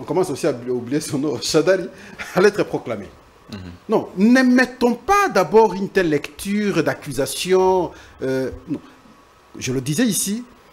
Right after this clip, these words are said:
Speaker 1: lorsque nous parlons de la ceni, j'aimerais que nous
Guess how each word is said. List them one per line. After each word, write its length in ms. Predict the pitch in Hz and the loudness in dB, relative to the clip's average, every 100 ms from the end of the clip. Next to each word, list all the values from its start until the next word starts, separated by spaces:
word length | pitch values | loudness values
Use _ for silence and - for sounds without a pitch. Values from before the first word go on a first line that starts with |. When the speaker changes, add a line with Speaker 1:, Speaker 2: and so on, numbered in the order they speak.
| _ | _
Speaker 1:
lorsque 240 | - 226 - | 2 4 4
nous 100 | 170 | 4
parlons 240 | 165 156 | 4 4
de 100 | 160 | 2
la 120 | 135 | 0
ceni, 420 | 123 127 135 185 - - | -2 -2 -2 -2 -8 -14
j'aimerais 460 | 120 135 160 170 311 | -8 0 2 4 2
que 140 | 311 | 2
nous 260 | 175 160 | 2 4